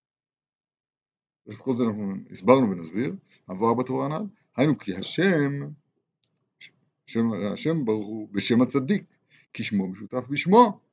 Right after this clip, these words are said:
של הצדיק, בצלאל, ישראל, זהו, והשם בראשם, שהשם בתוך ראשם, בראשם הוא מדייק. לא,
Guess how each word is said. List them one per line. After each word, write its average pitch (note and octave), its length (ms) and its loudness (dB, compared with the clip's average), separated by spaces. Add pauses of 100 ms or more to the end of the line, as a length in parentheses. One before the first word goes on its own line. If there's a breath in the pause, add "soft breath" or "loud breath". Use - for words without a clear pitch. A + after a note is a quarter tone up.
(140)
של G#2+ 160 -6
הצדיק, G#2+ 480 -4
בצלאל, A2 840 4 (680)
ישראל, C3 760 4 (460)
זהו, D3 400 4 (180)
והשם B2 280 -2
בראשם, C#3 360 -2
שהשם C#3 420 -2
בתוך G3+ 640 8
ראשם, B2 320 -6 (180)
בראשם E3+ 720 10
הוא A#2 140 -10
מדייק. G2 360 -12 (1300)
לא, E3+ 400 6